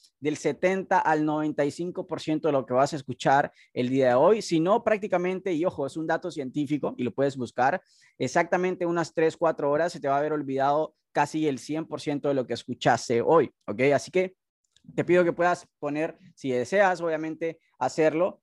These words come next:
eh, poder apuntar y que puedas, obviamente, pasar esta información a otras personas, ya sea de tu equipo, de tu familia, de tus amigos,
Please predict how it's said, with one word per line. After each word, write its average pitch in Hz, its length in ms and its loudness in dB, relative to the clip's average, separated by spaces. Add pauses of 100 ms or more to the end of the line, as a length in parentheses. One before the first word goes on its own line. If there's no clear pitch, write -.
(100)
eh, 131 180 0
poder 139 300 0
apuntar 151 480 -2
y 190 60 -6
que 151 100 -6
puedas, 143 320 -4
obviamente, 143 600 -2
pasar 208 360 2
esta 214 120 -4
información 160 460 -2
a 151 80 4
otras 151 220 -2
personas, 151 480 -4
ya 131 100 -4
sea 139 160 0
de 127 60 0
tu 117 100 -6
equipo, 147 460 -2
de 127 80 0
tu 120 100 -6
familia, 151 380 0
de 135 80 0
tus 131 160 -10
amigos, 180 400 0